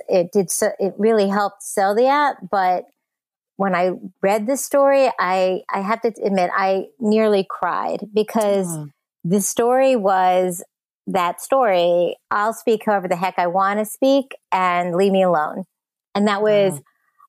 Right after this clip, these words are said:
Speaker 1: the opposite of my intention with this, with this, with this tool. I really want to help women and help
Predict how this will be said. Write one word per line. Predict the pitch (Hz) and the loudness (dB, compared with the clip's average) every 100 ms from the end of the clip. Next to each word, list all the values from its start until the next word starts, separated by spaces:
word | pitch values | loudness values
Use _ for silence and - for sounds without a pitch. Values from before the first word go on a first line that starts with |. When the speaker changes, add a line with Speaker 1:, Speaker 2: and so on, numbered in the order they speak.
| _ | _
Speaker 1:
the | 196 202 | 0 2
opposite | 190 196 196 - 180 | 2 -2 -4 -2 2
of | 175 | 2
my | 165 | 0
intention | 160 - 185 185 - 160 165 - | -2 -2 -2 0 2 2 0 -4
with | 165 160 | -2 0
this, | 151 151 - - - _ _ 170 | 0 -2 -6 -10 -12 _ _ -4
with | 165 | 0
this, | 160 147 - 185 - | -2 -2 -4 -6 -4
with | 165 - | -6 -4
this | 147 | -6
tool. | - - 269 214 175 - | -4 0 2 4 2 0
I | - 170 | -2 0
really | 170 156 185 185 180 | -2 0 2 4 4
want | 175 165 151 | 2 0 0
to | 147 | -2
help | 147 147 - | -2 -4 0
women | 226 233 254 | 0 2 2
and | 196 208 | 2 2
help | 247 | 2